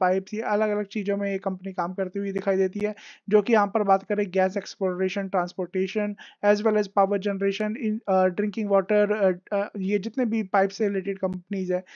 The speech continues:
जहाँ से एक प्लेस से दूसरे प्लेस में यहाँ पर चीज़ें पहुँचानी है, ये कंपनी वो बनाती हुई नजर आती है।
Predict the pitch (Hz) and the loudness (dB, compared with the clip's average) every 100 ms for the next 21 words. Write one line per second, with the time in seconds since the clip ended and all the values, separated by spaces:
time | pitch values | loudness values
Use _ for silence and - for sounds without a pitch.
0 | - - 196 190 233 - 208 208 _ _ | -20 -2 2 2 2 4 2 2 _ _
1 | - 208 202 208 220 196 220 214 208 196 | 2 2 2 0 -2 -2 -2 2 0 2
2 | 220 208 196 214 208 180 - - - 240 | -2 0 0 2 2 2 -8 -10 0 6
3 | 233 233 - 214 220 202 214 190 - 254 | 6 6 2 0 2 2 0 -4 -8 -6
4 | 214 240 226 226 208 220 208 196 196 190 | 2 2 2 -2 -2 -2 0 0 0 -2
5 | 208 196 196 196 202 196 214 208 | -4 -4 -2 0 0 0 -2 -4